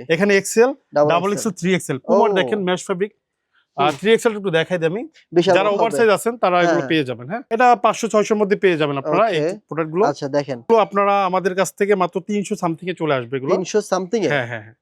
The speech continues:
Speaker 2: আচ্ছা, আচ্ছা।
Speaker 1: ঠিক আছে?
Speaker 2: তিনশো টাকা মতো
Speaker 1: তিনশো
Speaker 2: চলে আসবে,
Speaker 1: something, এত
Speaker 2: something
Speaker 1: সুন্দর
Speaker 2: চলে
Speaker 1: সুন্দর
Speaker 2: আসবে।
Speaker 1: টি-শার্ট, so
Speaker 2: আচ্ছা, আচ্ছা।
Speaker 1: সামারের জন্য আপনারা এই অফার কখনোই মিস করবেন না। দেখেন,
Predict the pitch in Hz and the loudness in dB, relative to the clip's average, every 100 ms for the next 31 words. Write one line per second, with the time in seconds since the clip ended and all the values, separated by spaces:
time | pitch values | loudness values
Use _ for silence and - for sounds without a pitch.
0 | - 147 - 135 131 120 95 _ 196 247 | -8 -8 -6 -8 -8 -14 -16 _ -12 -10
1 | - 233 226 - 247 233 175 139 123 135 | -6 -6 -6 2 2 2 -2 -2 -2 -4
2 | 185 175 160 - 131 151 160 185 156 175 | -2 0 0 0 0 0 0 0 -2 -2
3 | - 170 165 180 165 - 165 156 143 - | -2 -2 -4 -6 -6 -6 -6 -4 -8 -6
4 | 131 - 214 180 185 190 190 170 185 185 | -8 0 2 2 2 0 2 2 4 4
5 | 175 170 165 190 170 175 175 202 185 - | 4 2 0 -2 0 0 0 -2 -4 -6
6 | 190 190 170 143 190 | -6 -6 -4 -6 -8